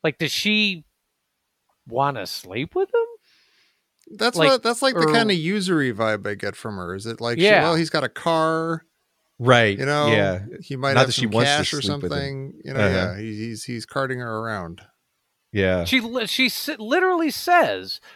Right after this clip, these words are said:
Speaker 1: like, "Just another ten minutes?"
Speaker 2: <laughs> Yeah, yeah,
Speaker 3: Yeah.
Speaker 1: "Can you
Speaker 2: that's
Speaker 1: just
Speaker 2: the
Speaker 1: stay with
Speaker 2: weird
Speaker 1: me
Speaker 2: one.
Speaker 1: another ten
Speaker 3: Yeah.
Speaker 1: minutes?"
Speaker 2: Yeah.
Speaker 1: Yeah, there's a bunch of those.
Speaker 2: Yeah.
Speaker 1: And you're like, "So does she know what she's doing? Is she really having a panic attack?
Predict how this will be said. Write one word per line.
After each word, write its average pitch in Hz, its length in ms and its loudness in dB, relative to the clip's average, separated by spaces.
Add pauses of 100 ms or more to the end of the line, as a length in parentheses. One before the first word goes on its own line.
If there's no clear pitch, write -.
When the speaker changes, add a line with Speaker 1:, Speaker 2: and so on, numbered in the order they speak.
(260)
Speaker 1:
like, 214 120 -2
"Just - 220 0
another 262 340 4
ten 214 280 0
minutes?" 208 580 -4
Speaker 2:
<laughs> - 40 -20
Yeah, 208 200 6
yeah, 120 320 0
Speaker 3:
Yeah. 104 260 8
Speaker 1:
"Can - 80 6
you 131 60 2
Speaker 2:
that's - 80 6
Speaker 1:
just - 120 2
Speaker 2:
the - 60 4
Speaker 1:
stay 302 100 8
with 320 120 8
Speaker 2:
weird - 80 0
Speaker 1:
me 294 80 4
Speaker 2:
one. 285 80 8
Speaker 1:
another 262 280 6
ten 226 280 4
Speaker 3:
Yeah. 208 80 6
Speaker 1:
minutes?" 240 520 2
Speaker 2:
Yeah. 247 200 8
Speaker 1:
Yeah, 202 40 4
there's 196 240 2
a 226 60 4
bunch 262 440 4
of 165 120 2
those. 101 560 -8
Speaker 2:
Yeah. 98 320 0 (140)
Speaker 1:
And 202 140 2
you're 220 120 4
like, 220 240 4
"So 226 200 2
does 202 240 -2
she 208 200 -4
know 196 260 2
what 311 220 -2
she's 240 240 -4
doing? 214 460 2
Is 147 180 -6
she 170 220 -6
really 214 460 -4
having 196 360 2
a 160 60 0
panic 214 460 -4
attack? 85 540 -12